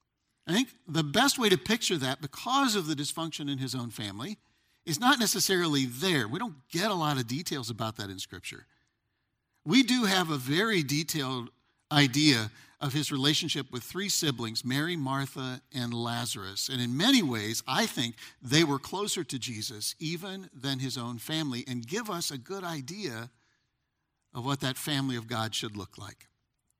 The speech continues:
Now, for background, the three of them, Mary, Martha, and Lazarus, lived in a town of, in the town of Bethany, which was just on the outskirts of the city of Jerusalem. It was on the eastern side of the Mount of Olives, about a two-mile walk from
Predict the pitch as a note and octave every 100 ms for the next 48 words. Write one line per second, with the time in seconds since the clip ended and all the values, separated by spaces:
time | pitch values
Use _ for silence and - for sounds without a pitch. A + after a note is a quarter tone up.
0 | _ - - E3+ E3+ C#3 - - - E3+
1 | E3+ E3+ - D#3 D3 C#3 - F#3+ E3 C3+
2 | C3 C#3+ D#3+ D3 C#3+ D3+ D3 C3+ C#3+ C3
3 | C3+ D3+ C3+ A#2+ - C#3+ G3 E3+ C#3 -
4 | C#3+ C3 C3+ - _ _ _ _ _ -
5 | C3+ B2 A#2+ - B2+ C3 F3 D3 A2 C3
6 | D3 - G#2+ F#2+ - D3 - D3 C3+ -
7 | C3+ C3 G3 A3 F#3+ F#3 F3 - E3 F#3
8 | - - B2+ B2+ - D3 C#3 C#3+ - C#3+
9 | B2 B2 A#2+ A#2 A2 B2 D3 C#3 A#2+ A2
10 | D3 E3 D#3+ D#3 C3+ C#3 E3 A#3 - D3
11 | - F3 D#3+ C3+ A#2+ B2 C3 B2+ B2 D3
12 | C#3 G#2 - - - _ _ _ _ -
13 | A3 G#3+ D3+ - B3+ B3 A3 G3+ F#3 D#3
14 | D#3+ C3+ - - D#3 D3 C3+